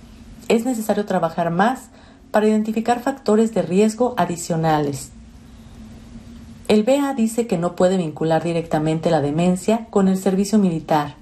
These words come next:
porque no hay suficiente información sobre el papel que desempeñan la genética y las influencias médicas y psiquiátricas.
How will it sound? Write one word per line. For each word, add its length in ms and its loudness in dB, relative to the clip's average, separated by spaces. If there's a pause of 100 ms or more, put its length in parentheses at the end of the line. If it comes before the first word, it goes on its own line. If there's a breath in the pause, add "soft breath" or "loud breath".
(600 loud breath)
porque 300 0
no 140 4
hay 100 2
suficiente 520 0
información 840 0
sobre 300 2
el 60 0
papel 420 2
que 100 -2
desempeñan 760 -2
la 80 0
genética 720 0 (420 loud breath)
y 120 4
las 200 2
influencias 580 -4
médicas 560 0
y 100 2
psiquiátricas. 840 -2